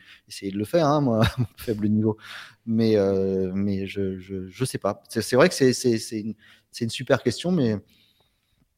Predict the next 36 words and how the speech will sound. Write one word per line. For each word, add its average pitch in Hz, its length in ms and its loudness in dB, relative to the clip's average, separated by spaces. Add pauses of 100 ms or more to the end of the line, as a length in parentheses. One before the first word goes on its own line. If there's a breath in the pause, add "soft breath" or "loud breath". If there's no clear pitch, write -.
(500)
je - 80 -4
suis 113 80 -6
pas 135 100 4
sûr 156 180 2
que - 60 -8
ça 135 140 8
aurait 123 140 8
apporté 120 340 2
quelque 120 180 0
chose, 147 180 4
en 127 60 4
tout 107 140 -6
cas 131 180 4
dans 113 180 2
la, 101 520 2
dans 110 100 2
la 110 140 6
mailloche 127 480 4
dont, 110 320 0
dont 107 220 -2
avaient 110 200 2
besoin, 117 640 2
euh, 92 640 -4 (140)
les, 98 480 -4
les 98 140 -4
Bulls 113 280 -2
à 107 60 -4
ce - 140 -12
moment-là, 110 420 0 (360 loud breath)
dans 101 160 -10
le 95 60 -8
fait - 160 -6
de - 60 -10
se, 98 320 -6
se, 92 380 -18
se, - 220 -20